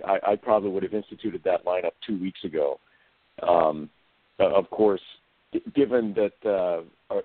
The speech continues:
our discussions about, uh, pinch hitting choices and, and when to leave people in over the course of the game here, it, it's clear neither of us should be managing a major league ball, ball club, much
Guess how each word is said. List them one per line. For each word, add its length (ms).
our 120
discussions 680
about, 340
uh, 280
pinch 240
hitting 320
choices 460
and, 240
and 260
when 180
to 60
leave 300
people 340
in 380
over 160
the 100
course 320
of 60
the 60
game 380
here, 320
it, 160
it's 200
clear 240
neither 300
of 100
us 200
should 120
be 120
managing 420
a 60
major 280
league 200
ball, 240
ball 160
club, 340
much 200